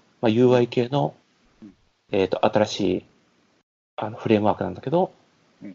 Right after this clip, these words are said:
Speaker 1: 基本的には、あの、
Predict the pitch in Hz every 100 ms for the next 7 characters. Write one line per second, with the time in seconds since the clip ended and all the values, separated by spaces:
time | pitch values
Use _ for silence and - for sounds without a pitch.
0 | _ - 160 175 180 185 180 165 160 -
1 | _ _ _ _ _ _ _ _ _ _
2 | _ _ _ _ - 95 95 92 87 78